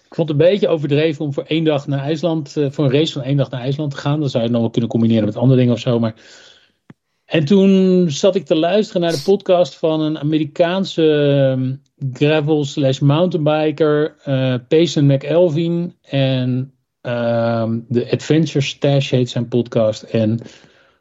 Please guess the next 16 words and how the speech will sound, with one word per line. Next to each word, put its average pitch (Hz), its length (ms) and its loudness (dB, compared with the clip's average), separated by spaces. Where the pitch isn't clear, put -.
ik 139 140 0
weet 160 140 4
niet, 196 120 4
ik 170 80 0
kwam, 156 220 0
belandde 170 300 4
opeens 170 360 -2
op 147 100 -6
een, 151 380 -2
een 151 220 -4
aflevering 156 640 -2
dat 143 140 -2
hij 151 400 -2
met 143 240 -2
Leo 143 360 0
Wilcox 139 720 -4